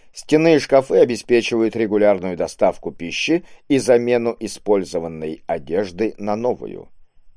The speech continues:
Голос еще минут десять расписывал прелести жизни в построенных пришельцами домах.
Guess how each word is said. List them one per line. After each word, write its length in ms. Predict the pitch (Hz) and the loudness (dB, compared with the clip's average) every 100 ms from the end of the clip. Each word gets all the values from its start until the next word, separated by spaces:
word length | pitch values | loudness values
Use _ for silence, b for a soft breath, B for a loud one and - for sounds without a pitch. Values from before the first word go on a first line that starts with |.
| - - | -20 -8
Голос 400 | 92 165 175 175 | 4 6 6 4
еще 220 | 160 175 | 4 6
минут 280 | 160 151 139 | 6 6 6
десять 360 | 151 143 127 | 4 4 2
расписывал 640 | 127 120 - 135 127 120 113 | 2 2 0 0 4 2 4
прелести 440 | 117 117 107 107 | 2 2 -2 -4
жизни 400 | 98 113 113 101 | -2 -2 -2 -4
в 80 | 90 | -4
построенных 680 | 90 - 101 107 101 95 | -4 -2 2 4 4 0
пришельцами 680 | - 87 - 98 95 90 85 | -8 -8 -2 -4 -2 -8 -8
домах. 560 | 78 82 90 85 - | -6 -4 -4 -6 -10